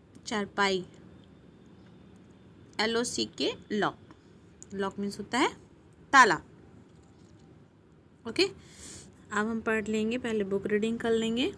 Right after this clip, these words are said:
एक cot, एक क्या है? कॉट। A big cot, एक चारपाई है और एक बड़ी चारपाई है, ठीक है। A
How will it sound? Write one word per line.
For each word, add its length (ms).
एक 280
cot, 260
एक 140
क्या 140
है? 220
कॉट। 380
A 120
big 220
cot, 400
एक 180
चारपाई 580
है 200
और 80
एक 260
बड़ी 340
चारपाई 520
है, 180
ठीक 160
है। 60
A 180